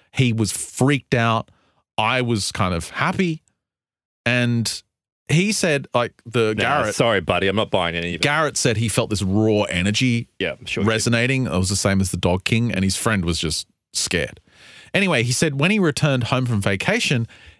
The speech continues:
Speaker 1: it was apparent that his Shar-Pei was pregnant.
Speaker 2: See, this is what I meant. That's why I asked.
Speaker 1: So he's now, the Shar-Pei's now given birth to puppies. Linda said, "Garrett told me they look no different from normal dogs, although they are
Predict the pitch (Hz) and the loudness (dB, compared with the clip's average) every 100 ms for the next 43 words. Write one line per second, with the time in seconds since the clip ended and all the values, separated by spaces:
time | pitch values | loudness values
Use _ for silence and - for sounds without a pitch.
0 | - 156 156 147 - - 214 190 123 - | -2 0 2 0 -2 0 2 2 0 0
1 | 135 135 127 - 139 123 - 202 143 123 | 0 0 0 0 0 0 0 0 0 -2
2 | _ _ _ _ - 101 85 - - 85 | _ _ _ _ -6 -4 -4 -6 -2 0
3 | 117 - 104 - - 247 294 320 302 269 | 0 -2 -4 -2 0 2 2 0 0 2
4 | 302 302 294 339 285 170 - 190 240 277 | 4 2 2 2 0 -4 -10 -6 -2 0
5 | 254 262 220 233 269 208 143 - - _ | 2 0 0 0 2 0 -2 -12 -20 _
6 | - - 151 143 147 165 123 156 139 135 | -8 -2 0 2 2 0 2 0 2 0
7 | 131 - 156 - 139 - 127 127 131 117 | 2 2 0 0 0 0 0 0 -2 -2
8 | 107 110 107 - 101 - 113 120 107 98 | 2 2 0 -2 -4 -2 0 0 0 0
9 | - - 127 131 127 120 110 101 117 127 | -4 0 0 2 2 2 2 0 0 0
10 | 123 - 110 107 107 101 98 101 - 110 | -2 -2 -2 0 0 2 0 0 2 2
11 | 120 110 110 110 - 95 92 98 95 90 | 4 2 2 -2 0 2 2 2 2 2
12 | 104 107 104 - - - _ _ _ _ | 2 0 -2 -8 -16 -20 _ _ _ _
13 | _ - 113 107 101 98 95 101 98 95 | _ -2 0 2 2 4 4 4 2 0